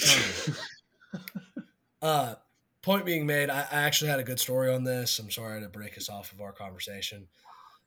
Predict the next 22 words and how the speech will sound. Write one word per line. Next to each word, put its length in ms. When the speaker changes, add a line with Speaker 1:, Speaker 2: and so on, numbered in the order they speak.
Speaker 1:
Um, 360
yesterday 400
I 20
come 220
home 240
with 100
a 40
nice 220
Chipotle 540
bowl, 480
and 180
Taryn 280
has 180
this 200
white 220
rug 360
that's 180
in 80
our 120
living 300
room, 440
and 140